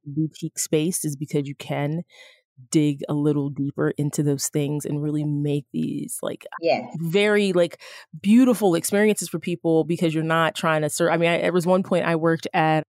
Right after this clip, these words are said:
Speaker 1: the Opryland Hotel in Nashville, and that sleeps, like, five thousand people. And so those, you know, to capture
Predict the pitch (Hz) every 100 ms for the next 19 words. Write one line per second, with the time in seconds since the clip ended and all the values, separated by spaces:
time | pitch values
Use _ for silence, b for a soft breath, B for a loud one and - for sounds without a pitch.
0 | - 156 156 170 160 147 147 135 - 220
1 | 220 - 139 156 202 - - - 170 -
2 | - 143 - 135 131 - B B B B
3 | B _ 160 156 - 139 143 135 156 -
4 | - - 170 170 190 180 160 147 175 190
5 | 190 - 196 190 180 - - 190 - 185
6 | 170 160